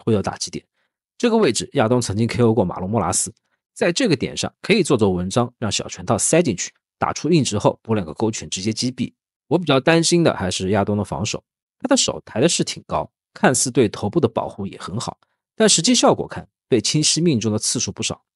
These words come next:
有时候是因为想抓反击先掉手，有时候莫名其妙就中路开了。对于格挡和拍击以及头部闪避的防守感觉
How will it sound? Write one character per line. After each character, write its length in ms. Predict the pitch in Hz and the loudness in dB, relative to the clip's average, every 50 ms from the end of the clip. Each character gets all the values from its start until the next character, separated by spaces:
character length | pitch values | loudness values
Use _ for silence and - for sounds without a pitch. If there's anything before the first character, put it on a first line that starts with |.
| _ _ _ _ - | _ _ _ _ 0
有 120 | 117 120 | 2 2
时 160 | 220 - 220 | 4 4 2
候 160 | 208 240 220 | 4 4 2
是 140 | 165 - 151 | 2 2 2
因 120 | 156 160 160 | 2 2 4
为 80 | 160 | 4
想 200 | 156 - - - | 2 2 -2 0
抓 120 | - 123 123 | 2 2 2
反 220 | - - 80 78 | 2 0 -2 -4
击 160 | 78 - 117 - | -6 -6 -8 -8
先 220 | - - 117 110 | -6 -6 -4 0
掉 160 | 113 135 95 | 0 0 0
手， 260 | 85 - - - - _ _ _ _ _ _ _ | 0 -2 -6 -10 -14 _ _ _ _ _ _ _
有 120 | - 101 107 | -4 -2 0
时 140 | - - | 2 4
候 160 | 175 175 180 180 | 4 4 4 4
莫 160 | 185 180 143 | 4 4 4
名 120 | 131 160 | 4 2
其 200 | 165 - - 120 | 2 2 2 2
妙 160 | 139 185 151 | 4 4 4
就 80 | 101 95 | 2 2
中 180 | - - 104 101 | 0 -2 -2 -2
路 80 | 82 | -4
开 220 | - - - 90 87 | -4 -6 -8 -8 -8
了。 80 | - - _ _ _ _ _ _ _ _ _ _ _ _ _ | -10 -12 _ _ _ _ _ _ _ _ _ _ _ _ _
对 160 | - 196 208 | 0 0 2
于 60 | 214 202 | 2 0
格 200 | - 135 160 202 | 0 0 2 2
挡 140 | 160 98 | 2 2
和 120 | 87 - 120 | 0 -2 -6
拍 240 | - - 160 165 160 | -2 2 2 2 2
击 240 | - - 160 185 - | 2 0 -2 -4 -4
以 80 | - | -6
及 140 | 120 - 131 | -4 -4 -4
头 180 | 120 - - 113 | -2 -2 -2 0
部 140 | 139 170 143 | 2 2 2
闪 260 | - - 92 80 76 | 2 0 -2 -6 -4
避 140 | - 143 135 | -2 -2 0
的 180 | 104 92 90 | 0 0 -2
防 200 | 87 - - - | -4 -4 -4 -2
守 120 | 139 - 190 | 0 2 2
感 220 | 175 - 78 - | 2 0 -4 -6
觉 240 | - - 180 220 | -8 -8 -8 -8